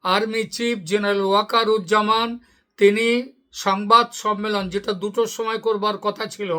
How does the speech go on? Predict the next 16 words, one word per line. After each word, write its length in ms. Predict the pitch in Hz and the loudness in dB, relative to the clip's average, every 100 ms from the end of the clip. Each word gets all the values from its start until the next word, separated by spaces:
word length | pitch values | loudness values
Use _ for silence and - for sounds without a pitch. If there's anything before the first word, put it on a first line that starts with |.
| 185 240 - - - | -2 -4 -10 -20 -8
সেটা 360 | - 220 240 | 0 2 2
পিছিয়ে 480 | 233 233 233 254 262 | -2 -4 -4 -2 -2
গিয়ে 200 | 226 240 | 6 6
চারটের 480 | 226 226 202 - 214 | 6 2 0 -2 -4
সময় 340 | - 208 202 | -4 -4 -4
করা 320 | 196 190 175 156 | -2 -2 0 0
হয় 380 | 156 185 240 262 - - - | 2 2 0 -4 -16 -20 -2
এবং 300 | 220 220 214 | 2 2 0
তখন 380 | 226 220 240 202 | -2 -2 -4 -2
তিনি 200 | 226 220 | -2 -2
বলেন 580 | 175 190 220 254 190 139 _ - - | 0 4 6 6 6 -4 _ -20 -4
যে 120 | 196 | -4
শেখ 320 | - 156 - | -2 -2 -2
হাসিনা, 760 | - 190 - 220 220 196 165 185 - _ _ _ | -2 -4 -4 -2 0 2 0 -2 -12 _ _ _
আহ, 180 | 202 185 139 | -2 -2 0
পদত্যাগ 640 | 214 214 269 269 277 262 | 0 6 6 4 2 2